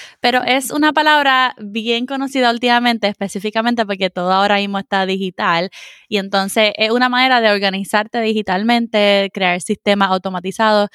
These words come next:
que te recuerden, que envíen emails, que, bueno, todo eso. Pero yo uso también sistemas para mi workflow que me ayudan muchísimo,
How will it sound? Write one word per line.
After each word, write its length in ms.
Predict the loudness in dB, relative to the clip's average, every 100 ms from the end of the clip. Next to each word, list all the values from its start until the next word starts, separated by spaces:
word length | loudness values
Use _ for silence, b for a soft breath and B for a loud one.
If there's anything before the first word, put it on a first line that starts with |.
| B B B -4
que 120 | -2
te 120 | -2
recuerden, 680 | -2 -4 0 2 2 0 0
que 80 | -2
envíen 320 | -2 -2 -6 -4
emails, 540 | -4 -2 -2 -2 -4
que, 160 | -6 -2
bueno, 280 | 0 0 -4 _ _ _
todo 260 | 0 2 2
eso. 320 | 2 -2 -6 B B B _
Pero 760 | 0 2 4 4 4 4 4 2
yo 300 | 0 0 2
uso 340 | 2 2 0
también 360 | 0 -2 -2 -4
sistemas 720 | -4 -2 0 2 0 0 -4
para 220 | -2 0 0
mi 140 | 0
workflow 500 | 0 0 0 2 2
que 140 | 0
me 80 | 0
ayudan 280 | 0 0 -2
muchísimo, 760 | -4 -6 -4 -2 -2 -4 -8